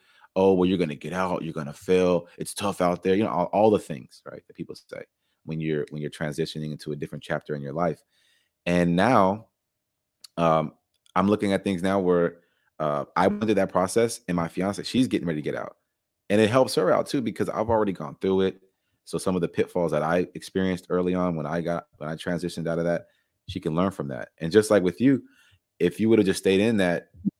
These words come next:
I'm sure that there was a lot of growth that came from having to take that leap of faith. And I, I just encourage people that if somebody is, this is just to the lar-, like, audience, if somebody is working with you and they get a better opportunity, man, cheer them on.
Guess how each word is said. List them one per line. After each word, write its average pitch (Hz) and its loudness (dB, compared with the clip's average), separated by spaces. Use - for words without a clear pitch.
I'm 87 -4
sure 117 8
that 104 8
there 98 6
was 87 0
a 82 -2
lot 78 -2
of 69 -12
growth 92 2
that 85 -2
came 90 -2
from 85 -6
having 82 -2
to 78 -8
take 80 -6
that 76 -8
leap 78 -6
of - -20
faith. 87 0
And 76 -2
I, 87 -2
I 98 4
just 117 0
encourage 104 4
people 90 -2
that 80 -2
if 78 -4
somebody 98 2
is, 80 -4
this 107 0
is 101 -6
just 98 -6
to 85 -6
the 69 -6
lar-, 78 -2
like, - -6
audience, 85 -2
if 95 -2
somebody 107 6
is 82 0
working 101 4
with 92 0
you 85 0
and 85 -2
they 101 4
get 113 6
a - 6
better 90 2
opportunity, 90 -2
man, 98 -2
cheer 131 0
them 78 0
on. 85 -4